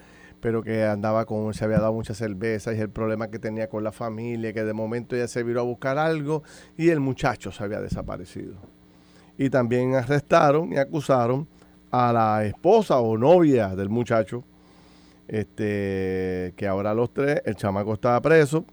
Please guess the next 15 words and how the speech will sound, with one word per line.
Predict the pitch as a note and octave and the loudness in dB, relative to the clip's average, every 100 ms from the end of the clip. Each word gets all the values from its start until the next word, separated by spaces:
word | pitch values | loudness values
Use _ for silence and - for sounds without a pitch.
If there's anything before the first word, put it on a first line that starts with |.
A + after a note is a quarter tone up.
| - | -8
y | - | -4
la | G2 F#2 | -2 -2
mamá | F#2 F#2 G#2+ A#2+ - _ | -2 -2 0 0 -4 _
y, | G#2+ G#2+ G#2 | -4 -4 -2
eh, | G2+ G2+ G2 F#2+ | -2 -2 -2 -4
la | F#2+ F#2 | -4 -4
novia | F#2+ G2+ A#2+ C3+ C3 B2 | -4 0 2 2 2 2
o | A#2 | 0
esposa | A#2+ - D3+ C3+ D3+ - - - - - | 0 2 2 2 -2 -4 -20 -20 -20 -12
están | A2 G#2 G#2+ | -6 -2 -2
en | A2 | -2
fianza, | - C3+ B2 A2+ C#3 C#3 _ - - | 2 4 4 2 -2 -4 _ -20 -12
pero | - B2 A#2+ | -2 2 4
acusados | A2+ A2 F#2+ B2+ C3 A#2+ | 2 -4 -4 2 4 2
formalmente. | G2+ G2 F#2 F#2+ F2+ E2+ D#2+ | 0 -4 -4 -4 -4 -6 -10